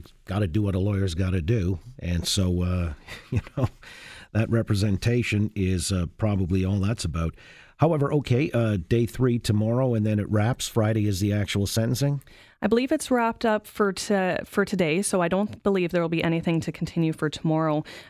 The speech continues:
Speaker 2: Um, and then again, just the Friday decision. I do wanna mention, though, the judge also noted he will consider a prior conviction that Bruce McArthur had. That was an assault in two thousand three. The assault actually happened in two thousand one. The guilty plea was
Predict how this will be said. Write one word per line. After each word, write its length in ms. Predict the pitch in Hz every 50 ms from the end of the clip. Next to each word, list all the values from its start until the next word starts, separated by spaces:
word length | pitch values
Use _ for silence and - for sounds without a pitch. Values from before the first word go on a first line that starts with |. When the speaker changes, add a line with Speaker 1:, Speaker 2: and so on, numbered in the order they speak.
| - -
Speaker 2:
Um, 220 | 156 156 156 151
and 160 | - 165 165
then 140 | 165 160 160
again, 300 | 160 156 170 156 156 156 151
just 180 | 160 156 -
the 60 | -
Friday 360 | 151 - 170 151 151 151 156 151
decision. 520 | 151 147 - - 160 156 160 165 156 151 151 - - - - - - -
I 100 | 160 165
do 260 | 156 - 180 190 185
wanna 200 | 185 185 175 170
mention, 400 | 165 156 160 160 - - 190 175
though, 160 | 165 160 160
the 100 | 151 156
judge 260 | 147 165 160 160 -
also 440 | - 156 156 156 160 - - 165 156
noted 580 | 156 156 151 151 156 156 160 156 147 160 175 -
he 300 | - - - - 180 170
will 300 | 165 151 170 160 165 175
consider 520 | - - 190 180 - - 170 - 165 160 151
a 40 | 147
prior 380 | - - - 165 151 151 160 160
conviction 600 | - - 170 151 151 147 151 - - - 165 156
that 120 | 147 143
Bruce 240 | - 151 151 - -
McArthur 460 | 160 147 - 151 147 139 - 151 143
had. 360 | - 156 151 147 151 147 - - - - - - _ -
That 120 | - - -
was 220 | - 180 175 175
an 100 | 175 175
assault 680 | 160 151 151 - - 175 160 151 - - - - - - - - _
in 400 | - 165 160 156 151 156 151 147 - -
two 220 | - - 196 190
thousand 440 | - 180 170 160 160 - - 156 147 -
three. 340 | 175 160 151 160 190 214
The 80 | 185 165
assault 400 | 151 143 - - 160 160 160 -
actually 320 | 156 151 - - - 170
happened 300 | 156 160 151 147 - 151
in 20 | 147
two 140 | - - 160
thousand 340 | 151 143 143 - - 147
one. 160 | 143 143 143 143
The 80 | 143
guilty 340 | 143 151 147 143 - - 156
plea 280 | - - - 147 147 143
was 340 | 143 143 143 143 139 -